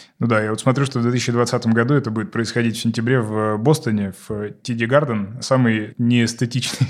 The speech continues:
<laughs> снаружи, по крайней мере, стадион, потому что он как-то ещё встроен там в, э, станцию метро и выглядит как саркофаг в Чернобыле примерно со стороны, и вот столько красоты там внутри развернётся. Это, конечно, забавно.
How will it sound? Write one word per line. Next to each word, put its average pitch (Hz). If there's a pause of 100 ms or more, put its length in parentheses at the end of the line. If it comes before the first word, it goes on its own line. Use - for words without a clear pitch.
(100)
<laughs> 151
снаружи, 131
по 117
крайней 113
мере, 110
стадион, 123
потому 110
что 107
он 104
как-то 104
ещё 117
встроен 113
там 104 (440)
в, 107
э, 104
станцию 117
метро 117
и 120
выглядит 110
как 107
саркофаг 123
в -
Чернобыле 113
примерно 95 (380)
со -
стороны, 131
и 110
вот 104
столько 120
красоты 113
там 110
внутри 110
развернётся. 98 (480)
Это, -
конечно, 104
забавно. 101